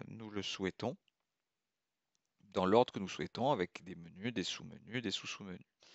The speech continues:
On va néanmoins aller activer ce bouton-là, option de l'écran, qui va me permettre de faire apparaître des choses qui sont cachées par défaut, car j'aimerais rajouter des attributs de titre. Donc je vais cliquer sur option de l'écran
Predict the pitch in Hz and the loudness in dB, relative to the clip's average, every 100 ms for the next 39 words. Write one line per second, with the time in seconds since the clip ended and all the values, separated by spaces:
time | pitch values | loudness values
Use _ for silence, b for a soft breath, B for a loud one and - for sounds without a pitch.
0 | B B B B 107 117 135 - - 123 | B B B B -2 4 4 4 -4 -2
1 | 131 127 123 123 - 104 104 104 - - | -2 0 -2 -2 0 0 0 -4 -6 -8
2 | - - 127 117 120 - _ _ - - | -8 -10 -10 -2 -2 -2 _ _ -18 -2
3 | - - 90 92 - 110 101 127 - - | 0 0 -2 -6 -4 0 2 2 2 -2
4 | 120 - - 139 113 92 - - 135 b | 0 0 0 -2 0 -2 -2 -8 -8 b
5 | b b b _ - 113 107 120 127 110 | b b b _ 0 2 6 6 6 2
6 | - - 170 175 - 107 98 - - 117 | -4 2 4 4 2 2 2 0 -4 -2
7 | - 101 127 143 - _ _ - - - | 2 2 2 0 -12 _ _ -14 -4 0
8 | - 113 107 104 101 - - _ _ _ | 0 0 0 -2 -4 -6 -12 _ _ _
9 | - 151 - 123 b b b b b _ | 4 6 6 4 b b b b b _
10 | - 120 107 - - - - 92 107 101 | 6 6 6 2 -4 -6 -4 0 4 4
11 | 110 127 - 117 107 98 135 101 - - | 4 2 0 0 -2 -2 0 2 2 4
12 | 123 - 117 107 92 - - - b b | 2 0 -8 -4 -6 -6 -18 -20 b b
13 | b b b - 92 90 98 92 - 113 | b b b -20 -18 -6 -2 -2 -4 -6
14 | - 113 - - 82 - 87 90 - - | 0 0 0 0 -2 -4 -10 -12 -6 -2
15 | 196 | -2